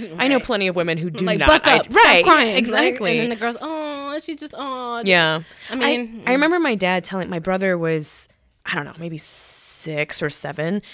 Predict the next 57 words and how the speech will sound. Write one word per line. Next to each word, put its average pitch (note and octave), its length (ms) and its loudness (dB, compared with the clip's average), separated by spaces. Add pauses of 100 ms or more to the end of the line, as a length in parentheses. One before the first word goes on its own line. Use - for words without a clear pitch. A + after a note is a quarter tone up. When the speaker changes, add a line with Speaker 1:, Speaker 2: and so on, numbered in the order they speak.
(140)
Speaker 2:
he A#3 40 0
was G3+ 120 0
crying D#3 400 -6
about D#3 260 -4
something. E3 460 -8
And C#4 120 6
that's, G4+ 240 2
like, A#4+ 220 0
an C#4 80 2 (120)
age-appropriate G3 880 0
thing, G#2 280 -2
okay? G#3 320 2
Six - 320 0
and E4+ 100 -4
seven-year-olds A#3 680 2
cry G3+ 340 0
when G3 140 2
Speaker 1:
Yeah, A#3 40 2
Speaker 2:
they're E3 100 4
Speaker 1:
you're D#3 80 4
gonna G3+ 140 0
cry A#3 120 2
Speaker 2:
upset. A#3 100 4
Speaker 1:
about A#3+ 100 2
Speaker 2:
That A3 200 4
is, A3+ 80 4
Speaker 1:
everything. A3+ 160 -2
Speaker 2:
like, A3+ 180 0
gender D4 440 2
Speaker 1:
You C#4 200 0
Speaker 2:
is A3+ 60 4
Speaker 1:
drop C4+ 160 6
your A3+ 80 4
Speaker 2:
not A#3+ 160 6
Speaker 1:
pen E4 240 4
and A3 160 4
you A3+ 80 2
can A#3 100 2
be A#3 60 2
Speaker 2:
<laughs> A#3 40 4
Speaker 1:
like, B3 120 4 (100)
Speaker 2:
Right. A4+ 100 10 (140)
Speaker 1:
"Ah!" G#4+ 380 6
Speaker 2:
Exactly. F#4 580 4 (360)
Speaker 1:
<laughs> - 300 -4
Speaker 2:
And C4 120 2
I B3+ 80 4
remember C4 460 2
my D#4+ 180 -2
dad F#3 340 2
telling F3+ 320 -2
my F3+ 140 -2
brother, F3+ 520 -2 (720)
"There F#3 200 4
are F#3+ 140 2
only F#3 200 0
three G#3+ 800 -4